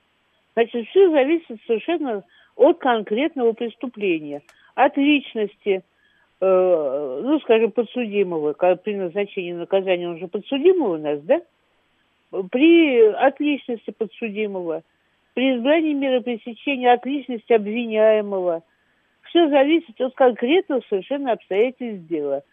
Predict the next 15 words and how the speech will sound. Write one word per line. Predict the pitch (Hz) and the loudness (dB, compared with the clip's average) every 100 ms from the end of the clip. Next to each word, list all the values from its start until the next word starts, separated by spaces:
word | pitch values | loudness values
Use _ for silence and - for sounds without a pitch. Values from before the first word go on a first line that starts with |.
| _ _ _ - | _ _ _ -6
Сумма | - 349 285 262 | 4 4 4 -2
ущерба | 240 - 262 220 196 - | -6 0 2 2 -6 -10
причинённого, | 233 - 240 220 202 175 165 170 | -10 -10 -12 -8 -6 -6 -8 -2
допустим, | 202 220 - 160 _ 147 139 _ _ _ _ _ | -2 -2 -4 -8 _ -14 -14 _ _ _ _ _
неважно | 269 320 247 208 | 2 4 2 0
какого, | 202 202 220 208 | -4 -2 2 2
материального | 202 208 233 240 294 302 226 196 | 2 -4 -4 -2 -2 -2 -2 0
или | 226 240 | 0 -2
морального, | 220 220 185 156 151 156 147 147 _ _ _ - | 2 4 4 2 -4 -10 -12 -14 _ _ _ -4
от | 240 | -4
виновного | 254 277 330 381 269 214 | -2 -2 2 2 0 -2
или | 220 226 | -2 -4
невиновного | 240 254 254 311 302 233 | -8 -6 -4 -4 -2 -4
поведения | 208 220 214 196 254 247 | -6 -6 -6 -6 -8 -8
потерпевших. | - 226 254 - 160 135 - - | -10 -4 -4 -4 -8 -8 -10 -20